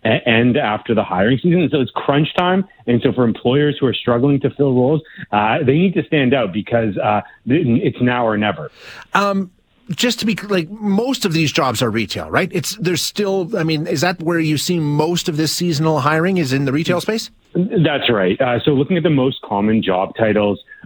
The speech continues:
Speaker 1: uh, seasonal sales associate, customer service reps, uh, sales consultants, generally cashiers, generally, uh, in-, involved in the retail space. There are some, uh, uh, uh, other, uh, um, ar-, areas of hiring too, though.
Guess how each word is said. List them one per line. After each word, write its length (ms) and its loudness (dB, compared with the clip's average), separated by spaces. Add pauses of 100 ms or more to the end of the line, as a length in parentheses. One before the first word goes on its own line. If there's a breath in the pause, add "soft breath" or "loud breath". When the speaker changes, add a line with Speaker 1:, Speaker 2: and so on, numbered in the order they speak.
Speaker 1:
uh, 240 0 (120)
seasonal 360 2
sales 320 0
associate, 560 0
customer 380 0
service 440 0
reps, 420 0
uh, 300 2
sales 320 0
consultants, 540 0 (260 loud breath)
generally 640 2
cashiers, 580 0
generally, 480 2
uh, 180 -2
in-, 240 -2
involved 440 0
in 100 -2
the 80 0
retail 360 0
space. 240 -2 (260 loud breath)
There 120 4
are 220 0
some, 260 2
uh, 20 -4
uh, 460 0 (100)
uh, 240 2
other, 360 2
uh, 440 0
um, 420 -2
ar-, 260 0
areas 360 2
of 60 -20
hiring 460 2
too, 160 2
though. 220 0